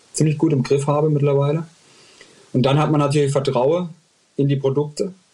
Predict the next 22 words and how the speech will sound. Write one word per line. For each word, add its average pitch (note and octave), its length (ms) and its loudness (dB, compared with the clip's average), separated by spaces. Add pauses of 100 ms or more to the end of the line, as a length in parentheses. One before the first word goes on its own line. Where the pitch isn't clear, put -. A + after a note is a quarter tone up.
(920)
Man A#2 220 -2
hat B2 140 -2
die C3 60 2
Erfahrung C#3 880 -2
und B2 160 -4
traut A#2 200 -2
sich C3 100 -6
da B2+ 100 0
immer A#2+ 220 0
mehr A#2 220 0
ran C3+ 380 -2
an A#2+ 160 -8
die A#2+ 320 -8
Spontangärung, B2+ 920 -4
was A#2 200 -2
einfach A#2 300 -6 (500)
auch C#3 160 2
wieder C#3+ 160 2
mehr C3 280 2
Risiko D3+ 440 0
darstellt, C#3 600 -2
ja. C#3 280 -2